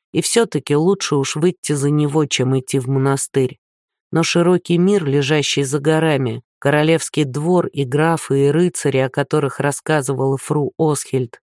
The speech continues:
и красавец с печальным взором, который повсюду следовал бы за нею, никогда не уставая. Она вспомнила Арны в тот летний день, когда он лежал на боку и спал, а его русые блестящие волосы рассыпались по вереску.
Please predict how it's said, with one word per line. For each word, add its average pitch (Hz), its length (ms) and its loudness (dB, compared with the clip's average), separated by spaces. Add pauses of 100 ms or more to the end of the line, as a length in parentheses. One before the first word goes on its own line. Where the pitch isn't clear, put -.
(320)
и 196 80 0
красавец 170 720 2
с - 100 -6
печальным 156 680 0
взором, 139 480 0
который 147 460 0
повсюду 147 560 -2
следовал 139 580 0
бы 139 160 0
за 147 220 0
нею, 147 360 2
никогда 143 540 0
не 139 160 2
уставая. 139 840 -2 (520)
Она 151 200 2
вспомнила 151 720 0
Арны 147 380 0
в - 80 -14
тот 131 240 -6
летний 143 420 0
день, 165 400 0
когда 131 340 -2
он 135 140 2
лежал 143 400 2
на 139 120 0
боку 147 420 -2
и 139 160 -6
спал, 165 480 -2 (440)
а 135 40 2
его 143 260 2
русые 143 400 0
блестящие 147 760 0
волосы 160 500 -2
рассыпались 139 800 -2
по 156 140 0
вереску. 131 640 -2